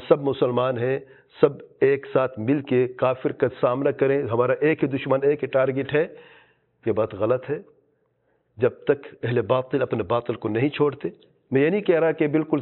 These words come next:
پاک اور صاف ہو جائے، متقی پرہیزگار ہنڈریڈ پرسینٹ ہو جائیں،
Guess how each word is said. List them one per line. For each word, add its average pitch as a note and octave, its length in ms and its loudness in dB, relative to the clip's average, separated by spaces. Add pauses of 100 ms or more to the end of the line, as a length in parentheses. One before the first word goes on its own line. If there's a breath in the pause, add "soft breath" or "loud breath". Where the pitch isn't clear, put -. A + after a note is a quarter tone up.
پاک D3 240 2
اور C3+ 160 -4
صاف C#3 220 0
ہو C#3+ 80 0
جائے، C#3 200 0 (440 loud breath)
متقی C#3 360 -2
پرہیزگار C3+ 520 0 (120)
ہنڈریڈ D3 280 -2
پرسینٹ D3+ 340 -2
ہو D#3 120 2
جائیں، D#3 220 0